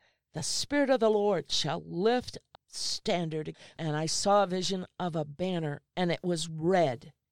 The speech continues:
It had no letters on it, no, nothing written on it.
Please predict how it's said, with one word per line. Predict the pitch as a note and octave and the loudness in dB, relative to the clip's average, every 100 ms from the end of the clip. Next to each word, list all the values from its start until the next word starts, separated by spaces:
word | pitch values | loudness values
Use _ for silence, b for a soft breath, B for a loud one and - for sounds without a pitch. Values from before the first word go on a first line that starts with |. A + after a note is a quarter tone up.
| _ | _
It | G3 F3+ | -4 0
had | E3+ D#3 | 0 -2
no | C#3+ D#3 F3 A3+ | -6 -8 4 6
letters | D4 B3+ G#3+ F3+ E3+ C3+ | 6 0 -4 -4 -4 -4
on | D3+ C#3+ | -6 -8
it, | C#3 - _ _ _ | -12 -16 _ _ _
no, | E3+ F3 F3+ F#3 F#3 G3 - _ _ | -18 -4 2 4 4 2 -6 _ _
nothing | F#3 G3+ C4+ C#4 B3+ A3+ | -12 0 0 0 -6 -4
written | G3 - D#3 | -4 -4 -6
on | C#3+ | -6
it. | C#3 | -8